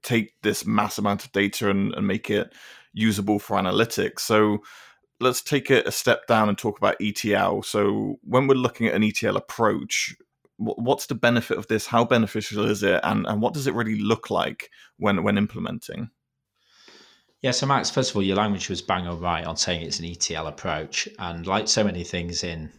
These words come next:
Speaker 2: I T and software, there's all sorts of ways to skin the cat. So E T L, basic level, extract, transform,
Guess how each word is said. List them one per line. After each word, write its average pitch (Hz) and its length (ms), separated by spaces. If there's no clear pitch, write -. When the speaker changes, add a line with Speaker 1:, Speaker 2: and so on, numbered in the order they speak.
Speaker 2:
I 90 140
T 90 240
and 78 120
software, 82 480
there's 80 200
all 98 100
sorts - 340
of 82 60
ways 78 260
to - 120
skin 78 260
the 76 100
cat. 73 360
So 117 240
E - 80
T 117 200
L, 92 400
basic 101 300
level, 82 460
extract, - 560
transform, 85 680